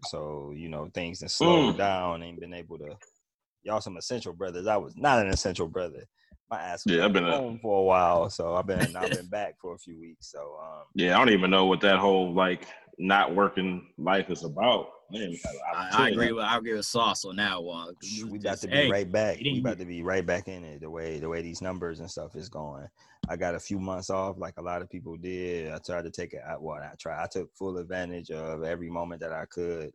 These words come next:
Speaker 1: Um, so, but anyway, a little bit less time, but I have been,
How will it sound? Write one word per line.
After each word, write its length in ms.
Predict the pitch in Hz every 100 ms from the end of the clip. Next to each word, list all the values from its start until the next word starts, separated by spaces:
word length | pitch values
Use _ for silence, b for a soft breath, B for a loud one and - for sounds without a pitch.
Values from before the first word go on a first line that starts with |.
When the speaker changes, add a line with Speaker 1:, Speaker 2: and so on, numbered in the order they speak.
| -
Speaker 1:
Um, 280 | 71 65 64
so, 260 | - 69 67 B B B
but 60 |
anyway, 320 | 147 110 98 95
a 60 | - b b b _ 127
little 120 | 131
bit 120 | 120
less 220 | 113 110
time, 260 | - 110 107
but 100 | 92
I 100 | 120
have 220 | 123 127
been, 200 | 123 117